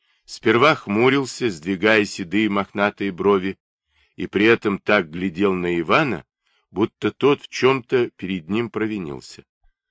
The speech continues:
Говорил ему строго: «Дыши глубже». Иван хватал воздух открытым ртом,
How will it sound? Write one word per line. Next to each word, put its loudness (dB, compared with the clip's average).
Говорил 4
ему 4
строго: 2
«Дыши 0
глубже». 2
Иван 2
хватал 2
воздух -2
открытым -4
ртом, -2